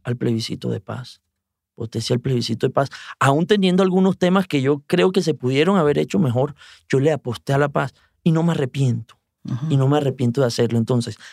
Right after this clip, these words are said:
Speaker 1: en medio de ese proceso de paz, nuestro amigo Diego
Speaker 2: Ujú.
Speaker 1: se ingenia este tema de diálogos improbables. ¿Qué son los diálogos improbables? Precisamente lo que yo le he venido pidiendo a este país.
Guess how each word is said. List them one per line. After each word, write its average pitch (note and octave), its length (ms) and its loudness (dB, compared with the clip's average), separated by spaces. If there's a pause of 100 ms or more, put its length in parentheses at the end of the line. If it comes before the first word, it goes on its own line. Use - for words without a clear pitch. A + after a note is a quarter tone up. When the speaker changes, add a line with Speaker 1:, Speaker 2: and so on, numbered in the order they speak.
(240)
Speaker 1:
en C3 200 2
medio A#3+ 480 2
de F#3+ 340 2 (380)
ese E3+ 240 2
proceso D#3 460 0
de D3+ 120 2
paz, C#3 380 -4 (680)
nuestro C3 800 2
amigo D#3+ 500 2
Diego F3 520 2 (800)
Speaker 2:
Ujú. D3+ 120 -4
Speaker 1:
se C#3 160 2
ingenia D3 380 2
este E3 180 -2
tema E3+ 320 2
de E3 200 0
diálogos E3+ 640 2
improbables. B2+ 880 -2 (680)
¿Qué G3 140 4
son G3+ 200 2
los G3 100 4
diálogos F3+ 440 2
improbables? B2 500 0
Precisamente F3 800 0 (340)
lo C#3 200 4
que A#2+ 220 0
yo D3+ 200 2
le F#3+ 180 2
he F3 60 2
venido F#3 400 2
pidiendo C#3+ 640 0
a B2 40 2
este - 200 -4
país. G#2+ 460 -6